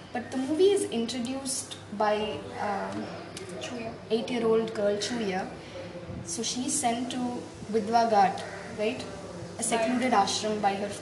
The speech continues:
Speaker 1: own father, where she befriends another young, beautiful widow, Kalyani.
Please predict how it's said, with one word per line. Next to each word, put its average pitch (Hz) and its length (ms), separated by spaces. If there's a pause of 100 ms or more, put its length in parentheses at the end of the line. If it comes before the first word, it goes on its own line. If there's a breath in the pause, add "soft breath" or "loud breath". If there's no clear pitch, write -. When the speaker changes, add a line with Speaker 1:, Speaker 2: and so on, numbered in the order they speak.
Speaker 1:
own 220 180
father, 185 460 (760 loud breath)
where 277 280
she 311 300
befriends 269 760
another 247 300
young, 220 300
beautiful 214 460
widow, 196 320
Kalyani. 190 540